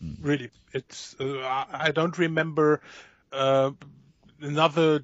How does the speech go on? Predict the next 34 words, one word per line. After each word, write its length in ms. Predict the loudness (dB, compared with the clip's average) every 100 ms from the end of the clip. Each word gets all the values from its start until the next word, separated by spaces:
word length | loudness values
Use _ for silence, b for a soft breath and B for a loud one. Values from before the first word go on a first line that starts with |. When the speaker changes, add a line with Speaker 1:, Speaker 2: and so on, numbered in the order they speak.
| -4
Speaker 2:
developer 560 | -6 0 2 2 -4 -6
at 200 | -4 2
this 220 | 2 2
time 300 | 2 2 2
that 180 | -4 -2
was 160 | -4
so 580 | -4 -10 -6 -4 -2 -4 _ _ _
popular, 760 | -2 -2 -2 -6 0 2 2 -2 B B B B -2
uh, 340 | 2 2 2
like, 240 | 2 2 2
like 460 | 0 -2 -10 -6
Rainbow 400 | -2 -2 -2 -4
Arts. 320 | -4 -6 -4
There 80 | -2
were, 180 | 0 -2
Speaker 1:
Mm. 240 | -4 -6
Speaker 2:
there 140 | 0 2
were 180 | 6 4
heroes. 420 | 4 2 2 2
I, 240 | -2 -2 -4
I 80 | -6
think, 320 | -4 -6 -6 -14 -10 -8 -2
uh, 120 | -2 B B B B
uh, 200 | 4 4
there 180 | 6 4
were 320 | 6 4 2 2
Amiga 460 | 0 0 4 4 4
conventions 760 | 0 -2 -4 -4 -8 -10 -8
in 120 | -10 -6
Cologne, 640 | -2 0 2 0 -4 -8 B B B B 0
um, 600 | 2 4 2 -2 -6 -10 _ -20 -18 -16 -6
where 240 | 0 4 4
I 60 |
meet, 580 | 2 -2 -6 -10 -14